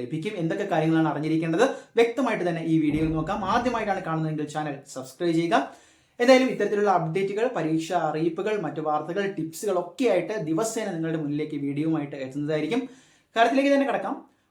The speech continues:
ഒമ്പതാം ക്ലാസ്സുകാരെ സംബന്ധിച്ച് ഒരു അടിപൊളി സന്തോഷ വാർത്ത തന്നെയാണ്. ഇത്തവണ all pass എന്ന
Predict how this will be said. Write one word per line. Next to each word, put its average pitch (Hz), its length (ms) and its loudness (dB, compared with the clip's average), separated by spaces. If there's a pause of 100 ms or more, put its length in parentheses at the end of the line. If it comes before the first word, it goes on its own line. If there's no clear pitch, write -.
(160)
ഒമ്പതാം 294 340 4
ക്ലാസ്സുകാരെ 262 400 2
സംബന്ധിച്ച് 190 380 -4 (180)
ഒരു 165 120 2 (160)
അടിപൊളി 233 440 0
സന്തോഷ 180 400 -6
വാർത്ത 175 220 0
തന്നെയാണ്. 151 420 -4
ഇത്തവണ 202 300 -2 (220)
all 202 200 2 (240)
pass 202 260 0 (180)
എന്ന 196 120 -6